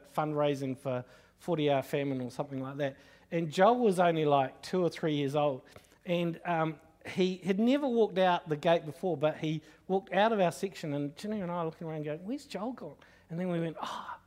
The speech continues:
maybe he's followed the girls." So we run out on the street.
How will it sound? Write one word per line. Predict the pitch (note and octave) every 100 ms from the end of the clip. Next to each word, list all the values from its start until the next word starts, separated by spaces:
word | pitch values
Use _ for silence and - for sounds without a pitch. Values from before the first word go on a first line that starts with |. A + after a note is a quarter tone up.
| _ F3+
maybe | G3+ G3+
he's | D#3+ -
followed | F3+ E3 D#3 C#3
the |
girls." | C3 F#3+ G#3+ B2+ - - - -
So | F#3
we | F3+
run | F3 G#3 A#3 C4+
out | B3+ G#3+
on | F3
the |
street. | D3 - E3+